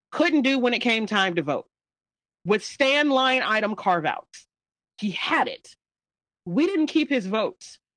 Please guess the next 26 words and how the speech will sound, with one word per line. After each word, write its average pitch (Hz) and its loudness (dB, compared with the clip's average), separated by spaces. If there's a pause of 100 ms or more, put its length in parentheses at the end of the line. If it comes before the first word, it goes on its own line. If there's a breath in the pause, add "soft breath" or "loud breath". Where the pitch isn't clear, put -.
(120)
So 226 0
he 359 2 (120)
pivoted. 247 0 (640)
You 302 2
wanna 494 2
know 311 2
why 254 2
the 214 -4
Republicans 262 -4 (180)
and 196 -2
conservatives 254 0
and 185 0 (120)
anybody 302 4
who 262 2
is 226 0
associated 262 0
with 226 -2
the 175 2
G 233 0
O 240 2
P 247 0 (320 loud breath)
cannot 311 2
give 269 0
you 285 2
a 208 2
viable 277 2